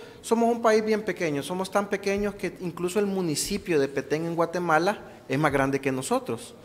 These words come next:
Eh, hay países muchísimo, bueno, eh, Guatemala solo tenía cien municipios más y es cinco veces más grande. Entonces nosotros somos un país muy pequeño y todavía estábamos fraccionados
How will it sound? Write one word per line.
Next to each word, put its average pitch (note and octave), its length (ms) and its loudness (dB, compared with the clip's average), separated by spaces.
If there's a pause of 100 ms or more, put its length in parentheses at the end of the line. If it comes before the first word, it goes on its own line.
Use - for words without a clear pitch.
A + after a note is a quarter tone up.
(540)
Eh, C3 360 4
hay D3 120 4
países D#3 340 2
muchísimo, F#3 600 0
bueno, D#3+ 420 4
eh, B2 360 0 (160)
Guatemala C#3+ 460 2
solo F3+ 180 0
tenía E3+ 280 0
cien F3 240 0
municipios E3+ 500 -2
más E3+ 320 2
y F3+ 140 0
es D3 120 -2
cinco F#3+ 300 -2
veces C3 300 -2
más C3+ 160 -6
grande. A3+ 340 -4 (380)
Entonces C4+ 200 0
nosotros C4+ 360 0
somos B3+ 200 2
un B3 100 0
país G#3+ 260 6
muy A3 220 2
pequeño A3+ 440 2
y A#3 60 0
todavía F#3 240 2
estábamos F#3+ 400 2
fraccionados E3 960 2